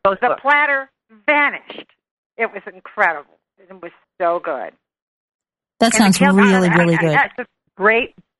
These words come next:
Speaker 2: Our,
Speaker 1: beautiful
Speaker 2: our, the
Speaker 1: recipe.
Speaker 2: food is fabulous. And I,
Speaker 1: But
Speaker 2: you know,
Speaker 1: the kale
Speaker 2: guess,
Speaker 1: bruschetta
Speaker 2: guess
Speaker 1: was so, my. <laughs>
Speaker 2: Go ahead. <laughs>
Speaker 1: I'm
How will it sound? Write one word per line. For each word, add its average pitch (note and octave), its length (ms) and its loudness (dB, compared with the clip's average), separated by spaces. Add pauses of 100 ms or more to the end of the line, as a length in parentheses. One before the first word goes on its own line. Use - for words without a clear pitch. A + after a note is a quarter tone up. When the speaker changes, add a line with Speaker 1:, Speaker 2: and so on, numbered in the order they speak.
Speaker 2:
Our, C4+ 220 0
Speaker 1:
beautiful C4 420 -2
Speaker 2:
our, A#3+ 160 2
the D#4+ 80 -6
Speaker 1:
recipe. D#4+ 180 -6
Speaker 2:
food F3+ 120 -8
is E3+ 60 -12
fabulous. C4 520 -4 (960)
And G#3+ 160 0
I, G3+ 300 0
Speaker 1:
But A#3 100 -10
Speaker 2:
you B3 60 -4
know, A3+ 180 2
Speaker 1:
the G#3 80 -10
kale B3+ 180 0
Speaker 2:
guess, C4+ 40 -6
Speaker 1:
bruschetta C4 240 -2
Speaker 2:
guess B3+ 240 0
Speaker 1:
was B3 140 -2 (680)
so, D#3+ 60 -8
my. G#3 400 0 (640)
<laughs> - 580 -10
Speaker 2:
Go G3 80 -6
ahead. E3+ 240 -16 (580)
<laughs> - 880 -6
Speaker 1:
I'm G#3 120 -2